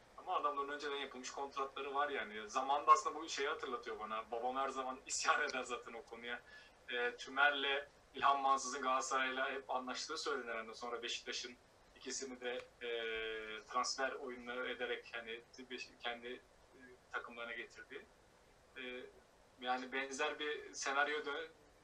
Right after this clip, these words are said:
döner mi dönmez mi konuşuluyordu hat-, e, bu tarz şeyler ama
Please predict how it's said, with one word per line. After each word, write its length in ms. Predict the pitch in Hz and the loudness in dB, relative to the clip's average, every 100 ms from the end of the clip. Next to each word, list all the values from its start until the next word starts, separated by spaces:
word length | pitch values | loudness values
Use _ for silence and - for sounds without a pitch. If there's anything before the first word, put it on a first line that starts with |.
| 131 | -6
döner 300 | 135 147 156 | 0 2 0
mi 120 | 151 | -2
dönmez 440 | 143 135 147 147 147 | -4 0 0 0 -2
mi 180 | 143 - - - - - | -6 -8 -16 -20 -20 -14
konuşuluyordu 840 | - 139 143 143 143 131 127 117 | -8 -4 -4 -4 -2 -2 -2 0
hat-, 280 | 113 117 - | 0 -2 -8
e, 480 | 123 113 110 107 104 | -8 -6 -6 -6 -10
bu 80 | - | -10
tarz 140 | 120 | -8
şeyler 280 | - 127 139 | -6 -2 0
ama 280 | 175 175 185 | 0 -2 -6